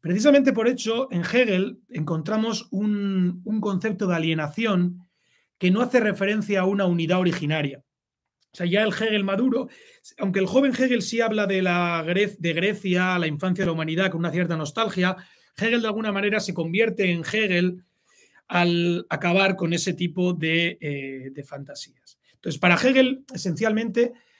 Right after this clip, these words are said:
la alienación es la incapacidad de reconocerse en el propio mundo, en nuestras relaciones con los otros, en nuestras normas e instituciones, eso, las relaciones sociales, que nos aparecen como algo externo.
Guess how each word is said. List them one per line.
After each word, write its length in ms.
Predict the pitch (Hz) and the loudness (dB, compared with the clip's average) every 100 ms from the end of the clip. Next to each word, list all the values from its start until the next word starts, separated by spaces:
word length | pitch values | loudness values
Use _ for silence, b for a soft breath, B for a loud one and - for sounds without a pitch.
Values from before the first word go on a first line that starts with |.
| b b | b b
la 100 | 175 | -2
alienación 400 | 175 170 170 220 | 0 0 0 -2
es 100 | 233 | 0
la 80 | 196 | 2
incapacidad 580 | 180 180 180 175 190 240 | 2 2 0 0 2 2
de 60 | 240 | 2
reconocerse 600 | 185 175 175 214 196 185 | 2 2 0 0 -2 0
en 80 | |
el 120 | 160 151 | 0 0
propio 300 | 196 185 190 | 0 2 4
mundo, 600 | 269 262 208 285 - _ _ _ | 6 6 6 2 -2 _ _ _
en 80 | 175 | -2
nuestras 200 | 170 165 | 0 0
relaciones 380 | 160 170 190 - | -2 0 -2 0
con 140 | 165 | 0
los 160 | 160 254 | 0 0
otros, 460 | 269 190 208 - | 0 0 0 -2
en 80 | 170 | -4
nuestras 280 | 165 - 156 | -4 -4 -2
normas 280 | 180 180 139 | 0 2 0
e 40 | |
instituciones, 680 | 147 147 143 247 208 214 - | -4 -4 2 2 2 -2 -4
eso, 220 | - - | -10 -14
las 100 | - | -8
relaciones 300 | 156 151 180 | -6 -2 -2
sociales, 380 | 180 208 214 233 b b b b | -2 -2 -2 -4 b b b b
que 120 | - 202 | -4 -2
nos 140 | 190 | 0
aparecen 400 | 180 196 208 240 | 0 0 0 -2
como 200 | 196 196 | 0 2
algo 180 | 202 196 | 2 0
externo. 600 | - - 165 147 127 | -2 -2 -2 -2 -6